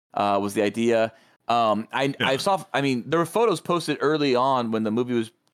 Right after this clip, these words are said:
Speaker 1: filming, like, in early production. I think it was the first, uh, production shot posted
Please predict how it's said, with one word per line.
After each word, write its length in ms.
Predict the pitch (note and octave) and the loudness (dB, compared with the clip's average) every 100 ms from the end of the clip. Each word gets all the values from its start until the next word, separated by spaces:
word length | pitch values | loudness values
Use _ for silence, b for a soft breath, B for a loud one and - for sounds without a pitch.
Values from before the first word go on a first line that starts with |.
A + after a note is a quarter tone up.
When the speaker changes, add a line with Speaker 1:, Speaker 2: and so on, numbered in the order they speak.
| - | -4
Speaker 1:
filming, 420 | D3 C3+ G2+ G2+ | -2 -2 -4 -4
like, 160 | - G2+ | -4 -4
in 100 | G2+ | -2
early 220 | A#2+ A#2+ | -2 -2
production. 500 | A2+ A#2 A#2+ - G2+ | 0 -2 -2 -2 -2
I 40 | G#2 | -2
think 140 | D3+ | -2
it 60 | B2+ | -2
was 100 | G#2+ | -2
the 80 | |
first, 300 | A2+ C3+ A#2 - _ _ _ _ _ _ - | -4 -4 -4 -8 _ _ _ _ _ _ -4
uh, 140 | G#2+ | -4
production 340 | F#2 C3+ C3+ B2+ | -2 -4 -2 -4
shot 400 | - A2 - _ | -2 -2 -2 _
posted 440 | C#3 D3 - G2 | -4 -4 -2 -4